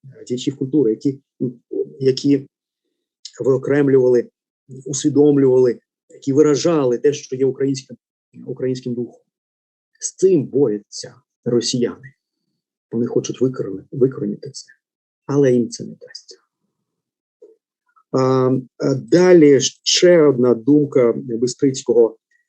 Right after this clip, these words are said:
А, він пише: "Якщо перевести наш патріотизм, нашу безумовну незгоду з путінською війною на мову філософії, вони постануть як питання онтології, вчення про буття та турботу з ним". Звісно,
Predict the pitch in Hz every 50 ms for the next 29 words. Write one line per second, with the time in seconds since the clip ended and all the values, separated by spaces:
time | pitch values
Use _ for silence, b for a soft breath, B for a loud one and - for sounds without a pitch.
0 | _ _ _ _ _ - 113 117 117 120 117 123 139 135 165 151 - - 139 131
1 | 127 - - 175 151 156 151 151 156 160 147 156 151 143 143 151 139 - - -
2 | - 139 131 135 - 165 147 - 123 117 120 131 131 131 131 123 123 120 131 135
3 | 135 135 131 123 120 123 123 120 - 147 147 131 120 113 - - - 151 143 -
4 | 123 127 - - 120 113 120 127 131 143 143 131 123 120 120 131 139 135 120 120
5 | - - - 117 120 - - 170 190 196 - - - 104 98 - - _ _ _
6 | _ _ _ _ _ _ _ _ _ _ _ - 92 120 147 175 196 196 156 139
7 | - - 170 175 165 147 131 156 - - 147 - - 156 156 151 147 135 135 -
8 | 151 165 160 160 156 156 165 165 151 120 - - _ _ _ _ _ _ _ _
9 | _ _ _ _ _ _ - _ - - 147 165 165 151 147 143 143 131 117 123
10 | 127 - 147 143 147 143 127 123 - 123 117 127 131 131 110 107 101 - _ _
11 | _ _ _ _ _ _ _ _ _ _ _ _ _ _ _ _ _ _ _ _
12 | _ _ _ _ _ _ _ - - - - - 160 202 247 240 240 - 160 110
13 | - -